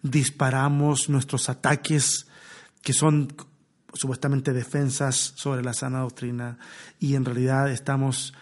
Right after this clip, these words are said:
como no vemos al otro a los ojos, que es un, es un regulador neurológico muy interesante, ver al otro a los ojos, entonces nos sentimos con la libertad de atacar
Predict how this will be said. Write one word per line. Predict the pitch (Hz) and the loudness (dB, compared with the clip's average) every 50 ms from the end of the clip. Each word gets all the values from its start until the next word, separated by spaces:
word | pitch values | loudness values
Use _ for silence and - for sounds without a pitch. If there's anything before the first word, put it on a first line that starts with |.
| - - - - - | -20 -20 -20 -10 -4
como | - 139 127 131 131 | 0 2 4 4 6
no | 135 151 156 | 8 8 8
vemos | 156 170 175 160 151 139 - 143 | 10 8 8 8 6 4 2 0
al | 131 127 | 0 2
otro | 135 135 131 - 131 127 | 2 2 0 0 -2 -2
a | 127 | -2
los | 123 117 - - | -2 -2 -2 -2
ojos, | 135 117 - - 120 117 117 - - - - - - _ - | -4 -4 -4 -6 -8 -6 -6 -4 -4 -6 -6 -8 -12 _ -8
que | - 127 | -6 -6
es | 120 - - | -4 -4 -2
un, | 135 131 127 120 117 117 123 - _ _ _ _ - _ _ | -2 -2 -2 -4 -6 -8 -12 -16 _ _ _ _ -20 _ _
es | - 131 - | -6 -2 0
un | 151 139 | 0 0
regulador | 127 135 113 127 131 127 123 127 135 143 143 143 131 | 0 0 2 4 4 4 4 4 6 6 6 6 6
neurológico | 127 131 127 123 123 123 131 123 - - 123 - 131 120 | 4 4 4 4 2 2 0 0 -2 -6 -8 -6 -4 -2
muy | 120 135 165 | -2 0 -2
interesante, | 165 131 - 104 104 - 113 107 110 113 - 139 147 175 - - - - - - - - _ _ | -2 -2 -6 -8 -8 -8 -8 -10 -10 -10 -8 -8 -8 -8 -10 -14 -20 -20 -20 -20 -20 -20 _ _
ver | - 127 123 120 117 | -6 -4 -4 -4 -4
al | 120 117 | -4 -4
otro | 120 120 117 - 123 120 120 | -6 -6 -6 -6 -8 -8 -8
a | 117 | -8
los | 113 110 - 139 | -10 -8 -6 -4
ojos, | 139 120 - - 120 117 - - - - _ _ _ - - - - - - - - | -4 -4 -6 -8 -10 -8 -8 -10 -12 -14 _ _ _ -20 -20 -20 -16 -16 -14 -12 -10
entonces | 147 123 113 - 143 127 - 143 135 - - - - - | -10 -6 -4 -2 -2 -2 -2 -2 -4 -4 -6 -8 -8 -4
nos | 156 139 131 | -4 -4 -4
sentimos | - 127 120 - 143 151 135 - | -4 -6 -8 -6 -4 -4 -4 -4
con | - 147 135 127 | -2 -2 -2 0
la | 123 | -2
libertad | 123 123 120 117 113 - - 127 127 131 | -2 -2 -4 -4 -6 -6 -8 -8 -6 -4
de | 127 135 | -4 -4
atacar | 123 120 - 117 113 - - 135 131 131 135 131 | -4 -4 -6 -10 -8 -6 -4 -4 -4 -4 -6 -8